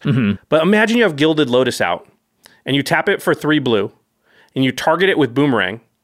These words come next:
Speaker 2: and you make a token copy of Gilded Lotus.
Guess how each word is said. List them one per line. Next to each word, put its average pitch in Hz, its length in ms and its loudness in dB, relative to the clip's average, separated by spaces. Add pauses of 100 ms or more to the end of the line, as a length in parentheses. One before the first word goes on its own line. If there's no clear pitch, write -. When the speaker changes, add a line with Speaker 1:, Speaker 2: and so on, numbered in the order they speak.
(480)
Speaker 2:
and 143 120 0
you 147 80 2
make 156 180 2
a 170 40 -2
token 160 260 0
copy 151 220 0
of 120 100 -4
Gilded 131 240 -2
Lotus. 113 400 -2